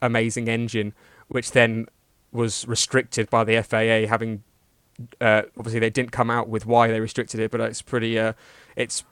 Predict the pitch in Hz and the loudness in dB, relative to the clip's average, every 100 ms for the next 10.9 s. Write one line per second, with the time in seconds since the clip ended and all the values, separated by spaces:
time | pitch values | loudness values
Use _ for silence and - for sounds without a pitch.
0 | _ _ _ _ - - 151 131 127 123 | _ _ _ _ -8 2 6 8 8 6
1 | 123 117 117 117 135 120 123 127 123 117 | 4 0 -4 0 2 2 2 0 -2 -8
2 | 120 120 123 120 117 113 117 113 113 - | -6 -4 -2 0 0 0 -2 -4 -6 -2
3 | 120 113 113 113 - _ - 127 151 131 | 0 2 0 0 -4 _ -4 0 2 4
4 | 147 135 139 135 127 123 127 135 127 - | 6 6 4 2 2 2 2 2 0 -6
5 | - 123 123 139 127 127 127 123 120 113 | -6 -2 0 2 2 4 4 4 0 -4
6 | - 120 117 113 - _ _ _ _ _ | -2 -2 -2 -6 -12 _ _ _ _ _
7 | _ - 123 123 117 120 117 120 117 131 | _ -6 -2 0 0 -2 0 -2 -2 -2
8 | 120 131 123 123 117 127 120 - - _ | -4 -2 -2 -2 -2 -4 -4 -14 -20 _
9 | - 117 113 - 120 120 - 113 110 - | 0 2 2 0 0 0 0 -4 -2 -2
10 | 123 - 117 117 120 - 120 113 110 | -2 -2 -4 -4 -4 -2 2 2 2